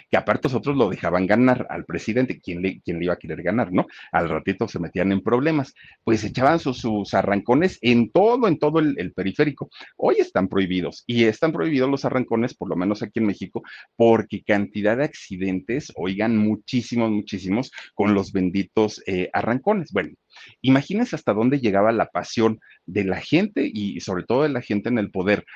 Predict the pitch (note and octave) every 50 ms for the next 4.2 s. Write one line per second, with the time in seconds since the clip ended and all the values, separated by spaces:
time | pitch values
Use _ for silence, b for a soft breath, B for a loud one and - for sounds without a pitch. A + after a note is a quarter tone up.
0 | B B B _ - F#2+ F#2 F2+ F#2 F#2 F2+ F2 F#2 F#2 F#2 F#2+ - - A#2+ G#2
1 | A2 A2 - - - G#2 - - G2 F#2 - - B2+ C#3 D3+ D3+ - _ _ _
2 | _ _ _ _ _ _ _ _ _ _ _ _ _ _ _ _ _ - - G#2+
3 | G#2+ G2 F#2 F#2+ F#2+ G#2 B2 C#3 F3+ G3+ F#3+ - - G#2 A2 G#2+ - - - F2+
4 | F2+ A2+ C#3+ -